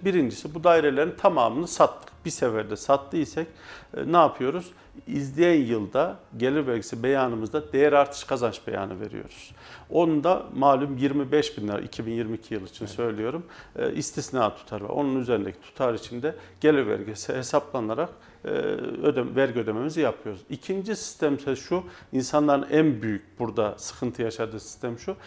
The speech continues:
Speaker 1: bu daireleri biz defaten satıyoruz. Bunun içinde beş yıl geçmediği takdirde, bu beş yıl süre zarfı içerisinde, e, elde ettiğimiz süreden beş yıl içerisinde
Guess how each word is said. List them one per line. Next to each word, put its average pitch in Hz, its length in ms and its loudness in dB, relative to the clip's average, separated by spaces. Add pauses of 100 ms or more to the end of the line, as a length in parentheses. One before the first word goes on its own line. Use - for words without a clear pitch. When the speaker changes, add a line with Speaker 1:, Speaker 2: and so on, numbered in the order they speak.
(260)
Speaker 1:
bu 220 120 -2
daireleri 180 560 8
biz 180 180 -4
defaten 165 500 6
satıyoruz. - 680 -10 (380)
Bunun 160 800 4
içinde 123 440 -2
beş 175 320 4
yıl 113 200 0 (160)
geçmediği 123 600 0
takdirde, 113 640 0
bu 123 180 -2
beş 147 280 2
yıl 120 120 -2
süre 131 300 4
zarfı 113 320 2
içerisinde, 104 640 -4 (340)
e, - 120 -4 (420)
elde 127 320 2
ettiğimiz 117 400 -4
süreden 117 640 -2
beş 120 340 -2
yıl 113 140 -4
içerisinde 123 580 -6